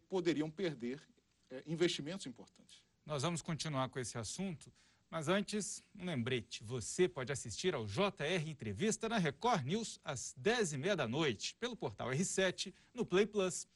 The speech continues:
Speaker 2: no Jornal da Record, no J R vinte e quatro horas, à meia-noite e meia,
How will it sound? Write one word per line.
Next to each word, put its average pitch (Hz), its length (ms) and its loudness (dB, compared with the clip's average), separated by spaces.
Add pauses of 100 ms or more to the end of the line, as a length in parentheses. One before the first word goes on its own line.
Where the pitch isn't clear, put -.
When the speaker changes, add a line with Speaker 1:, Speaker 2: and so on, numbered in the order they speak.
(160)
Speaker 2:
no 262 100 -2
Jornal 113 340 0
da 117 100 -2
Record, 165 460 -2 (300)
no 139 100 -6
J 143 220 -2
R 135 300 2
vinte 180 440 0
e 123 60 -8
quatro 170 360 -2
horas, 143 340 2
à 113 60 -2
meia-noite 139 400 2
e 190 40 0
meia, 147 300 2